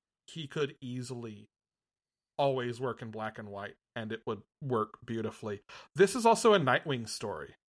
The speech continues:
uh, about Dick and his relationship to being Batman and letting people down and trying to do better. It's fantastic. Uh, all of these, though, really solid. Uh,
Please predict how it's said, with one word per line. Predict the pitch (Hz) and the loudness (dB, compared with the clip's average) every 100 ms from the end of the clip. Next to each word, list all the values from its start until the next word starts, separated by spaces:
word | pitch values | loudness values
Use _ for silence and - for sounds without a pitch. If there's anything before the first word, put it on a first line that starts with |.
| _ _ _ _ _ _ - | _ _ _ _ _ _ 0
uh, | 120 113 110 - | 2 2 0 2
about | 131 131 131 135 - 123 | 4 6 6 6 0 -6
Dick | 143 143 143 156 | 4 4 4 2
and | 135 120 | 2 4
his | 135 117 | 0 2
relationship | 127 123 120 135 117 135 - | 2 2 0 -4 -4 -4 -4
to | 143 | -4
being | 120 117 120 123 | -4 -2 -2 -2
Batman | 113 120 131 123 113 110 107 - | 0 2 2 -2 -4 -4 -6 -6
and | 110 107 104 _ _ _ _ | -6 -6 -10 _ _ _ _
letting | - 143 147 151 | -2 4 4 4
people | 139 156 143 147 | -2 -6 -2 -2
down | 127 123 131 123 113 | 2 4 4 4 0
and | 113 117 | -6 -6
trying | - 120 117 | -2 -2 -2
to | 117 | -8
do | 120 120 | -8 -8
better. | 107 101 101 92 - | -6 -8 -8 -12 -8
It's | 113 113 - - - - _ - - _ _ _ _ _ _ _ _ _ - | -8 -8 -14 -14 -16 -20 _ -20 -20 _ _ _ _ _ _ _ _ _ -10
fantastic. | - 107 104 110 98 - - - _ _ _ _ _ _ | -6 -4 -4 -6 -6 -10 -14 -16 _ _ _ _ _ _
Uh, | 127 123 - | 0 2 8
all | 175 185 | 10 12
of | 175 | 10
these, | 175 165 - | 6 4 4
though, | 165 151 151 139 _ _ _ _ _ - | 6 8 6 0 _ _ _ _ _ -4
really | 147 147 139 | 0 2 2
solid. | - 131 127 123 120 - | 4 6 6 2 -2 -6
Uh, | 117 113 113 | -6 -4 -4